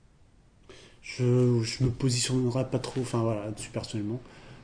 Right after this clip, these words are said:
Il est clair que ça a énervé beaucoup la,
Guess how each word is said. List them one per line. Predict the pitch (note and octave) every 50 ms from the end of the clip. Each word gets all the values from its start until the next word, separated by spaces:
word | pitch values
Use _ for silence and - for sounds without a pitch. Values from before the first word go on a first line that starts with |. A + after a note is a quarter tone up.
| - - - - - - - - - - - - - - - -
Il | B2 A#2
est | A#2
clair | - C3 C3 A#2+
que | -
ça | - A#2
a | G#2+
énervé | G#2+ G#2+ G#2+ G2 G2+ G2+
beaucoup | G2 G2+ G2+ - - - A2 G#2+ G#2
la, | G#2 G2+ G2 G2 G2 G2 G2 G2 G2